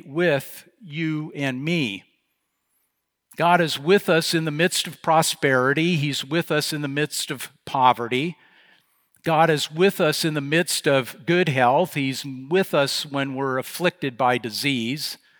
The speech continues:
God is with us when we succeed, with us when we fail. He's with us in the midst of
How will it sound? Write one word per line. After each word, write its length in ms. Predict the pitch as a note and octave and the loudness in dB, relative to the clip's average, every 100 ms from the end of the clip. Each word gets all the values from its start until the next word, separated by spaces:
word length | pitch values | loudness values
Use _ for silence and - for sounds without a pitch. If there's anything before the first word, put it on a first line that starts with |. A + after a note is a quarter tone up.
| _ _ _ _ _ _ _ _ _ _ _ _ | _ _ _ _ _ _ _ _ _ _ _ _
God 300 | - D3+ D#3+ | 0 2 4
is 240 | D#3 C3+ - D#3+ | 2 0 -6 -10
with 400 | C#3 F#3+ G3+ E3 | 0 0 2 2
us 440 | D3+ - - - - _ _ _ | 2 2 -4 -8 -16 _ _ _
when 220 | C#3+ D3+ C#3+ | -6 -4 -2
we 100 | C#3 | -2
succeed, 840 | - E3 - - F#3 E3+ E3+ F3 | -2 -2 -2 -2 2 2 2 0
with 300 | D3+ F#3 - | 0 -2 2
us 240 | D3 C#3 D3+ | 0 0 -4
when 240 | D3+ C#3 | -6 -4
we 100 | B2+ | -6
fail. 680 | - D3 B2 B2 C3+ F#3+ - _ _ _ _ _ | -2 2 2 4 2 -2 -6 _ _ _ _ _
He's 300 | D#3 D#3 C#3 | -2 -2 -2
with 260 | D3 F#3+ F3 | -2 0 2
us 300 | D3+ - D#3+ | 2 2 -4
in 100 | D3 | -4
the 60 | |
midst 400 | C#3 D3+ - - | -2 -2 -2 0
of 260 | C#3+ B2 | 0 0